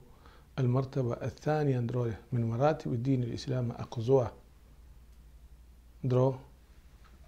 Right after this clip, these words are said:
الإيمان. الإيمان درو في اللغة أنا وانغر التصديق غادو. أو ورد من غانينا.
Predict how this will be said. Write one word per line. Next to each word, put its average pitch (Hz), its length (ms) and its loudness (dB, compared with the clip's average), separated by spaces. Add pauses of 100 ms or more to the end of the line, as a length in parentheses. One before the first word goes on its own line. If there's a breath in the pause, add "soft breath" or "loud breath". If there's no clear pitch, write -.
(120)
الإيمان. 117 600 0 (1700 loud breath)
الإيمان 160 580 8
درو 139 180 8
في 131 120 -2
اللغة 135 420 4
أنا 139 80 2
وانغر 131 340 0 (560)
التصديق 139 1080 2 (100)
غادو. 123 380 4 (2250)
أو 139 80 10
ورد 156 220 10
من 120 280 4
غانينا. 104 320 -6